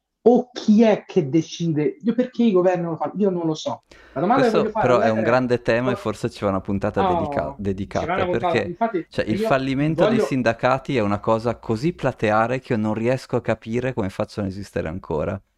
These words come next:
Speaker 2: Cioè, da quaranta anni a questa parte hai sto potere d'acquisto piatto e l'inflazione che sale. E che cosa avete
Speaker 1: Sì.
Speaker 2: fatto? Cosa stanno facendo questi sindacati?
Speaker 1: Nulla.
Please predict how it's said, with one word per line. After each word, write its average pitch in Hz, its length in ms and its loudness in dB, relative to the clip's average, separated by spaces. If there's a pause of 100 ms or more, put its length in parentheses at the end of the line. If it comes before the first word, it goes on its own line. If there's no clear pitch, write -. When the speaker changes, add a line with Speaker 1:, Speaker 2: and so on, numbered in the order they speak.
(140)
Speaker 2:
Cioè, - 120 -6
da 110 100 -2
quaranta 147 380 -2
anni 165 140 -4
a 156 40 -8
questa 156 320 -6
parte 165 400 -4
hai 95 200 -2 (200)
sto - 180 -8
potere 185 380 -2
d'acquisto 123 680 -6
piatto 107 680 -4 (360)
e - 100 -8
l'inflazione 170 500 -6
che 107 120 -8
sale. 87 500 -6 (440)
E - 200 -6
che 165 120 -4
cosa 180 200 -2
avete 165 260 -4
Speaker 1:
Sì. 156 60 2
Speaker 2:
fatto? 98 420 -2
Cosa 123 220 -12
stanno 151 200 -6
facendo 101 380 -6
questi 92 220 -10
sindacati? 95 440 0
Speaker 1:
Nulla. 156 340 2